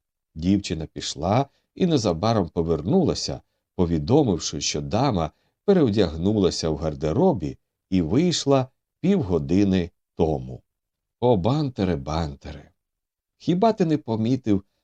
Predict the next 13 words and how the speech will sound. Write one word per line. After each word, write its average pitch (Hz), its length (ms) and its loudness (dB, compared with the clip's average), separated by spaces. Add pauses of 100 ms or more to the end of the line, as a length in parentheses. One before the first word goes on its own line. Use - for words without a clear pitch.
(100)
валізу, 85 800 0 (360)
чи - 180 -4
що 101 300 2
там 90 220 -2
у 82 80 -2
неї 85 260 0
було, 87 520 2 (440)
коли 85 240 2
вона 87 440 0 (200)
вийшла 85 540 0
знову? 80 560 -4 (260)
Даруйте, 85 600 -2
мілорде. 76 640 -6